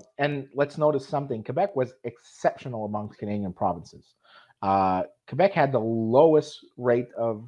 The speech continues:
women labor force participation in Canada at that time. One of the lowest.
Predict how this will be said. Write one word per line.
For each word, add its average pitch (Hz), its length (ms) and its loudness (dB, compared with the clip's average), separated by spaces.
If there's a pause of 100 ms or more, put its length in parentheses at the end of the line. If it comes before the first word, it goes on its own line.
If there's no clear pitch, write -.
(100)
women 123 320 -4
labor 113 240 0
force 110 300 -6
participation 98 880 -8 (220)
in 110 220 -4
Canada 95 500 -2 (140)
at 101 160 -4
that 87 240 -6
time. 92 160 -12
One 214 180 4
of 151 60 6
the 131 80 4
lowest. 95 380 -6